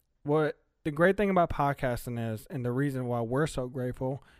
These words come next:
is that when we started this a couple of months ago, and when we gained our thousands of listeners and a lot of people who are giving us,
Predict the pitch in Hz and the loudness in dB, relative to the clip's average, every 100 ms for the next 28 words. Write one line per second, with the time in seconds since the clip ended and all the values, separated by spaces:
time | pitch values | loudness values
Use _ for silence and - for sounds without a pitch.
0 | - 123 127 127 127 131 120 - 170 170 | -8 -4 0 0 0 -2 -4 2 6 6
1 | 135 127 135 - - _ _ _ _ _ | 4 -2 -6 -14 -18 _ _ _ _ _
2 | - 151 139 135 127 - 113 113 113 - | -6 -2 0 -2 -2 -6 -6 -6 -8 -12
3 | _ 131 123 123 117 123 127 123 123 123 | _ -6 -4 -4 -6 -4 -2 -2 -2 -2
4 | 127 117 117 135 127 120 120 117 - 123 | -2 -2 -4 -2 -2 -2 -4 -6 -8 -4
5 | 123 131 127 113 107 - - - - - | -2 -2 -2 -4 -6 -8 -16 -20 -20 -10
6 | 123 120 120 - 120 123 127 123 131 120 | -6 -4 -6 -4 0 2 2 2 0 0
7 | 117 123 120 123 120 117 113 - | 0 0 0 0 -2 -2 -4 -8